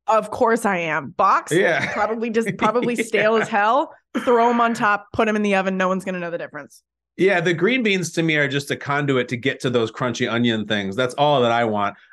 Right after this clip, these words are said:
Speaker 2: Uh, my start, it, look, I'm gonna just say between us, Rachel, I'm gonna take alcohol out because you said foods and alcohol is not technically a food. So listen, I know that this is a polarizing side.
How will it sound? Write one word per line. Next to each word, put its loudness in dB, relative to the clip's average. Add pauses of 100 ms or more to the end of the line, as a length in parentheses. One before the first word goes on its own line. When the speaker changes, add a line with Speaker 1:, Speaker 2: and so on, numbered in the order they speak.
Speaker 2:
Uh, 0
my 2
start, 0 (180)
it, 2
look, 0 (600)
I'm -2
gonna 2
just -2
say 2
between -2
us, -2
Rachel, 0
I'm 0
gonna -2
take -2 (1000)
alcohol 2
out -2
because -4
you -2
said 0
foods -2
and -2
alcohol 0
is -6
not -4
technically -4
a 0
food. 2 (200)
So 2
listen, 0 (300)
I 0
know 2
that 0
this 0
is -2
a -2
polarizing 0
side. 0